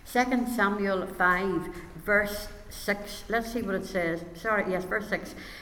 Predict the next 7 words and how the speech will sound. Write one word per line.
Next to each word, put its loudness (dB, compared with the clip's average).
"David 4
then 10
led 6
his 2
men 4
to 2
Jerusalem 2